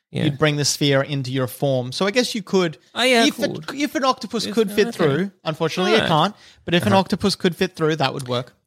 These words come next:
Speaker 1: Um, look, my next question w-, would be,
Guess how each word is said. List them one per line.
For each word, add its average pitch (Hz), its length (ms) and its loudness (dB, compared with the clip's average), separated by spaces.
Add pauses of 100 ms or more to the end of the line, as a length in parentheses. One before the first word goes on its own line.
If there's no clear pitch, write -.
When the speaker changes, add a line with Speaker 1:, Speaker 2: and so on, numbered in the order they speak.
(160)
Speaker 1:
Um, 156 200 -4 (480)
look, 151 300 -2
my 175 80 4
next 240 240 4
question 113 440 -2 (680)
w-, 120 280 -10
would 143 260 0
be, 123 380 2